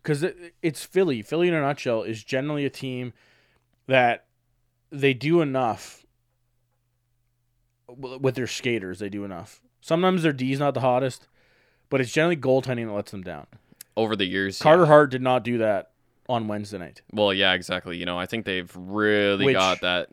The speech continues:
Speaker 2: new franchise goalie, which we kinda got a peek last year, and everyone's like, "Ooh,
Speaker 1: Ooh.
Speaker 2: Hart."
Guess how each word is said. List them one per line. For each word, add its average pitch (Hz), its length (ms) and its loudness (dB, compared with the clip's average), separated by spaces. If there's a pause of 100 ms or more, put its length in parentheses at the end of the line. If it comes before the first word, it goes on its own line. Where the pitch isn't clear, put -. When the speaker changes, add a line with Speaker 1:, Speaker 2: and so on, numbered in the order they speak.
(100)
Speaker 2:
new 98 320 -2
franchise 90 720 -6
goalie, 85 460 -6
which 90 200 -10
we 90 60 -14
kinda 90 220 -8
got 87 140 -6
a 78 60 -12
peek 101 300 -12
last 95 320 -4
year, 101 80 -8
and 95 80 -10
everyone's 90 300 -16
like, - 140 -20
"Ooh, 107 840 -8
Speaker 1:
Ooh. 67 60 -14
Speaker 2:
Hart." - 480 -6